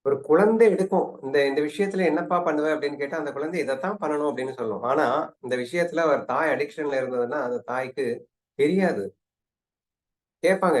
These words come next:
"ஏங்க, நான் இந்த இடத்துல என்ன பண்றதுன்னு எனக்கு தெரியல, உன் குழந்தைகிட்ட கேட்டு சொல்லும்" அப்படின்னு. "அதுக்கு என்ன தெரியும்? கேளுமா, அது ஒரு டிசிஷன் சொல்லுச்சுன்னா, அதுதாம்மா ரைட் டிசிஷன்" அப்படின்னு. So, it happens. So, இதுல என்ன சொல்ல வரேன் அப்படின்னு சொன்னா, நம்ம அடிக்ஷன்ல இருக்கும்போது, நம்ம விருப்போ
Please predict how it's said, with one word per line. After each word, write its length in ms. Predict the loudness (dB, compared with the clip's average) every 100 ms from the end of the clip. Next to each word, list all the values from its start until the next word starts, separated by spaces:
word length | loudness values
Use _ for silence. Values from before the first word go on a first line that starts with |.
| 4
"ஏங்க, 160 | 2 2
நான் 180 | 0
இந்த 60 | -2
இடத்துல 160 | -4 -4
என்ன 200 | -2 -2
பண்றதுன்னு 300 | -4 -4 -2
எனக்கு 320 | -2 -2 -4
தெரியல, 380 | -4 -2 -4 -6 -14 _ _ _
உன் 160 | -12 -4
குழந்தைகிட்ட 400 | 0 0 -2 -2
கேட்டு 200 | -2 -2
சொல்லும்" 460 | -2 -2 -2 -2 -4
அப்படின்னு. 180 | -10 -12 _ _ _ _ _ _ _ _
"அதுக்கு 240 | -2 0
என்ன 140 | 2 2
தெரியும்? 460 | 2 0 -2 -4 -6
கேளுமா, 680 | 0 0 0 -2 -4 -6 -12 _ _ _ _ _
அது 160 | -2 2
ஒரு 140 | 2
டிசிஷன் 320 | 0 -4 -4
சொல்லுச்சுன்னா, 400 | 0 -2 -2 -2
அதுதாம்மா 380 | 0 0 0 -2
ரைட் 260 | -2 -2 -6
டிசிஷன்" 320 | -14 -12 -6
அப்படின்னு. 380 | -6 -4 -4 -6 -12 _ _ _ _ _ _ _
So, 400 | _ 2 4 2
it 100 | 0
happens. 460 | -4 -2 0 2 0
So, 260 | 2 2 4
இதுல 200 | 4 4
என்ன 200 | 2 0
சொல்ல 280 | 0 2
வரேன் 280 | 2 2 0
அப்படின்னு 200 | -2 -4
சொன்னா, 360 | -4 -4 -4 -2
நம்ம 400 | -4 -4 -4 -4
அடிக்ஷன்ல 440 | -4 -8 -8 -2
இருக்கும்போது, 640 | 0 0 -2 -4 0 0 0
நம்ம 220 | -4 -4
விருப்போ 440 | -4 -6 -4 -4